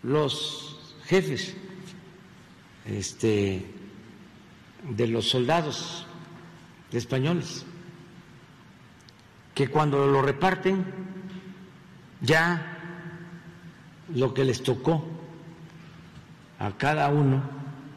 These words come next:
de los soldados que participaron en la invasión, en la conquista, fue muy poco,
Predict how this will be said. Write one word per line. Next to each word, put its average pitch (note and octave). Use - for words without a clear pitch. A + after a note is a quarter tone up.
de G#2+
los G#2
soldados B2+
que A#2
participaron G#2+
en A2+
la A#2+
invasión, A#2+
en B2
la G#2+
conquista, A#2
fue D#3
muy E3+
poco, -